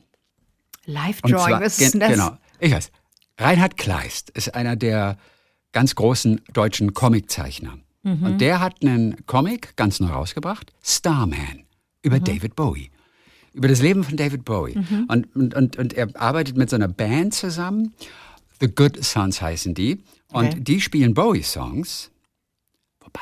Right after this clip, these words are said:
Speaker 2: ich muss ganz ehrlich sagen, ich fand, sie haben die Bowie-Songs ein bisschen massakriert.
Speaker 1: Okay.
Speaker 2: Ich fand, das war richtig, also ich ko-,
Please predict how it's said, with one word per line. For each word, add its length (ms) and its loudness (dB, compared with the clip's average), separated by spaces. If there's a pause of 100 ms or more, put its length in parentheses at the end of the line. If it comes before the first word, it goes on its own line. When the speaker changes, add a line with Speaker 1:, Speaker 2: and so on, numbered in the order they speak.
Speaker 2:
ich 120 -18
muss 180 -20
ganz 240 -16
ehrlich 240 -14
sagen, 420 -16 (1160)
ich 160 -20
fand, 260 -16
sie 120 -14
haben 140 -14
die 120 -18
Bowie-Songs 540 -14
ein 80 -16
bisschen 340 -16
massakriert. 880 -12 (580)
Speaker 1:
Okay. 340 -12 (240)
Speaker 2:
Ich 120 -12
fand, 200 -18
das 160 -14
war 160 -16
richtig, 300 -20 (320)
also 140 -10
ich 160 -14
ko-, 100 -12